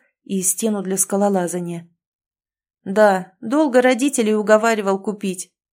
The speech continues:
Теперь братишка по нему лазит». «А для девочек здесь есть?» насмешливо спросила Лена, подмигивая потрясенному брату. «Немного. Все же они девочки и больше любят сплетничать». «Ага, а в школе они учатся?»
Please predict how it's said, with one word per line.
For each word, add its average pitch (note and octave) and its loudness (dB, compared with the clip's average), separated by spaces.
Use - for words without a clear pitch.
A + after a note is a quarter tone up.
Теперь - -2
братишка B3+ -2
по G3+ -6
нему A3 0
лазит». F#3+ 0
«А A#3 -2
для A#3 4
девочек B3+ -2
здесь C4 -2
есть?» F4+ -4
насмешливо G3+ -4
спросила F#3+ -2
Лена, F#3 -4
подмигивая F#3 -2
потрясенному F#3 -4
брату. F3+ -6
«Немного. C#4+ 0
Все - -6
же C#4 -2
они C#4+ 2
девочки B3+ -2
и G#3+ -6
больше B3+ 0
любят A3+ 0
сплетничать». G#3 -4
«Ага, A#3+ 0
а B3+ -2
в B3 -8
школе A#3+ 2
они G#3 0
учатся?» D#4 -2